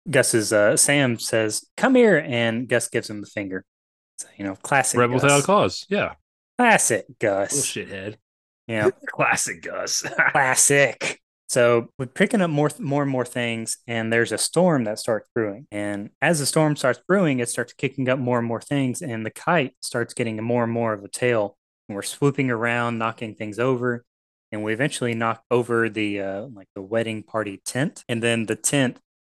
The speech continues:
Speaker 1: with a combination of the kite and the storm, flies up and, uh, seemingly takes Gus out. And kinda from the first person perspective, the kite or the tent comes and just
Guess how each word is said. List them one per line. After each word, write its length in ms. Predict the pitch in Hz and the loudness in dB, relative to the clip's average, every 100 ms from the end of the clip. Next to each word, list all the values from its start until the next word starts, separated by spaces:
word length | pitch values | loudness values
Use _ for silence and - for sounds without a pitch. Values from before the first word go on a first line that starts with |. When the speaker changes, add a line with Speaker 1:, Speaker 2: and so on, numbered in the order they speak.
| _ | _
Speaker 1:
with 120 | 123 - | -16 -6
a 20 | |
combination 480 | 131 120 117 117 117 | -2 0 0 0 -4
of 60 | 104 | -6
the 80 | |
kite 460 | 110 - 127 117 113 _ _ | -8 -2 2 2 0 _ _
and 420 | 120 113 107 98 - _ | -4 -4 -6 -10 -20 _
the 340 | 110 107 101 101 | -6 -4 -4 -4
storm, 580 | - 151 143 110 101 - | -2 2 4 2 -2 -6
flies 400 | 120 113 120 117 | 0 2 2 2
up 240 | 117 117 - | 2 0 -4
and, 380 | 104 98 98 117 _ _ - | -8 -6 -6 -8 _ _ -8
uh, 260 | 104 98 98 | -4 -4 0
seemingly 720 | - 180 151 120 113 110 117 _ - | 2 4 4 4 2 0 -4 _ 2
takes 300 | 214 131 - | 2 2 0
Gus 340 | 151 113 - | 2 2 2
out. 240 | 110 98 - | -2 -2 -8
And 80 | |
kinda 300 | - 127 104 101 | -6 -4 -4 -6
from 120 | - 110 | -8 -8
the 60 | 123 | -4
first 280 | - 113 - | -2 -2 -2
person 260 | 113 - | -4 -4
perspective, 600 | 101 104 - 104 110 98 | -8 -6 -4 -4 -6 -8
the 260 | 98 95 127 202 | -10 -12 -14 -16
kite 320 | - 107 101 - _ - | -8 -4 -4 -8 _ -12
or 80 | 101 | -8
the 240 | 98 98 - | -6 -8 -8
tent 280 | - 117 104 | -2 -2 -2
comes 260 | - 110 107 | -4 -4 -4
and 140 | 101 | -6
just 180 | 101 | -8